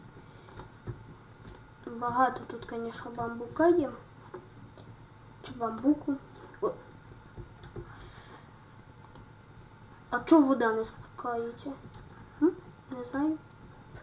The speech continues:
Так. Де там, що там? Вроді на ось цьому от островку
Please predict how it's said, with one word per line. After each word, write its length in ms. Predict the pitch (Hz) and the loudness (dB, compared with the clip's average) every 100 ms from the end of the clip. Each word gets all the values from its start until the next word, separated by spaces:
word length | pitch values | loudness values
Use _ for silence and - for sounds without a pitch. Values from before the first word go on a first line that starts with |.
| - - - - - - - - - - - - | -16 -16 -16 -16 -18 -20 -20 -18 -18 -18 -16 2
Так. 300 | 269 233 233 - - - - - - - - - | 6 6 4 -6 -12 -14 -18 -20 -18 -18 -18 -12
Де 280 | - 269 339 | -2 6 6
там, 300 | - 311 294 - - | 6 6 6 2 -6
що 140 | - 302 | 2 2
там? 340 | - 294 277 - - - - - - - - - - | 4 4 4 2 -12 -14 -14 -16 -12 -12 -14 -16 0
Вроді 280 | 285 285 294 302 254 | 4 10 12 12 12
на 320 | 269 277 277 | 12 12 10
ось 160 | 277 269 | 6 4
цьому 360 | 294 285 277 262 | 4 6 6 4
от 160 | 254 | 2
островку 640 | 254 - - 269 254 - | -2 -4 -4 -4 -4 -6